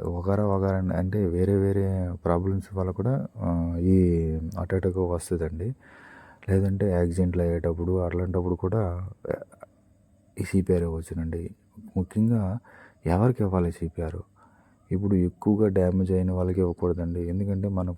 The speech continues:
పల్స్ లేని వాళ్ళకి సిపిఆర్ ఇవ్వాలి. ఇప్పుడు బతుకున్న వాళ్ళకి సిపిఆర్ ఇవ్వకూడదు. పల్స్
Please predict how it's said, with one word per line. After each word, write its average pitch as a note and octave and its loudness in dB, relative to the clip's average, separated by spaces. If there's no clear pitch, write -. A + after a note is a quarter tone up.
పల్స్ F#2 0
లేని F#2+ 2
వాళ్ళకి G2+ 0
సిపిఆర్ F#2+ 0
ఇవ్వాలి. F2 0
ఇప్పుడు G2+ -2
బతుకున్న F#2+ -2
వాళ్ళకి F#2 -4
సిపిఆర్ F2+ -6
ఇవ్వకూడదు. F2 -2
పల్స్ F#2+ 2